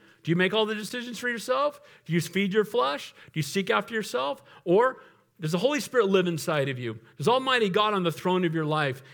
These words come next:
and you're at his feet? Amen? You're bowing before his throne. Who will and reign, who rule and, rules and reigns in your life? Whoever rules and reigns in your life is who you're going to spend eternity with.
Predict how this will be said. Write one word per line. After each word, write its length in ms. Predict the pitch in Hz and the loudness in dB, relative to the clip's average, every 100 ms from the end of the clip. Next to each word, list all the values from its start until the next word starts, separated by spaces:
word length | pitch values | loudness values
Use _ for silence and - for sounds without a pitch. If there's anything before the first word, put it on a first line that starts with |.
| - | -6
and 160 | 131 151 | 0 2
you're 160 | 226 | 4
at 100 | 190 | 2
his 340 | 151 165 214 - | 2 2 2 0
feet? 540 | - 156 127 - - _ _ _ _ _ _ _ _ 131 | -6 -6 -6 -12 -20 _ _ _ _ _ _ _ _ 0
Amen? 400 | 151 160 233 277 - _ _ _ - | 4 4 2 -8 -20 _ _ _ 0
You're 120 | 185 | 0
bowing 400 | 147 196 214 226 | 2 4 4 4
before 320 | 196 - 208 | 2 2 2
his 360 | 151 - 214 202 | 2 2 0 0
throne. 440 | - 165 123 117 - _ _ _ | -4 -2 -2 -6 -16 _ _ _
Who 120 | 190 | 0
will 120 | 254 | 0
and 120 | 262 | 0
reign, 240 | 247 254 202 | 0 0 0
who 160 | 254 | 0
rule 180 | 277 262 | 0 0
and, 160 | 269 247 196 | -2 -6 -4
rules 300 | 220 254 214 | -2 -2 -6
and 100 | 233 | -4
reigns 240 | 214 226 | -4 -4
in 80 | 254 | -4
your 140 | 254 | -4
life? 440 | 262 294 185 - - _ _ _ _ - - - - | -4 -8 -12 -16 -20 _ _ _ _ -20 -20 -20 -10
Whoever 500 | - 240 233 233 349 | 2 4 6 6 2
rules 380 | 226 262 294 240 | 0 0 0 -2
and 120 | 240 | 0
reigns 280 | 247 277 226 | 0 0 -2
in 80 | 233 | 2
your 100 | 202 | 2
life 300 | 233 254 226 | 4 2 0
is 160 | 190 | -4
who 100 | - | -2
you're 200 | 220 220 | 0 0
going 240 | 202 208 196 | 2 2 0
to 80 | |
spend 280 | 180 - 208 | -6 -2 0
eternity 480 | 202 196 262 233 180 | 0 0 -2 0 0
with. 460 | 151 135 139 - | 0 0 -2 -14